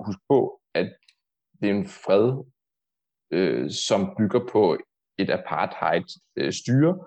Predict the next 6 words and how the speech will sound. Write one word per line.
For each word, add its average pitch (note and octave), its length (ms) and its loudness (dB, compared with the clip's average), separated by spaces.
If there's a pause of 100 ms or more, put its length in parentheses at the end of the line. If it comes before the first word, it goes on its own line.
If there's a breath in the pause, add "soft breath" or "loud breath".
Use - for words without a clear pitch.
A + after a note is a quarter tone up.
(360 loud breath)
hvor, G#2+ 560 2
øh, D#2+ 260 -2 (100)
Israel A#2+ 560 0 (360)
kontrollerer, G2+ 640 -2 (220)
øh, - 280 -4 (420)
alt, A#2+ 260 2